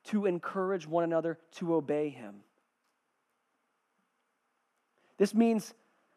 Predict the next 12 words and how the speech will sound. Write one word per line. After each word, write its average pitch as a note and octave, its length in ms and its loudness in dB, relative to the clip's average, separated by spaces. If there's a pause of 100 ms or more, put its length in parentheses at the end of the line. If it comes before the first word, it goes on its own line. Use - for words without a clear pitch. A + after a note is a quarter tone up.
(840)
you F#3+ 160 2
show A3+ 380 6
up A#3 160 6
here G#3 420 0 (960)
and F#3+ 100 4
you G3+ 80 2
seek - 380 0
to A3 100 -2
be A3 140 2
known G#3 300 8
by G3 160 6
others. F#3+ 560 0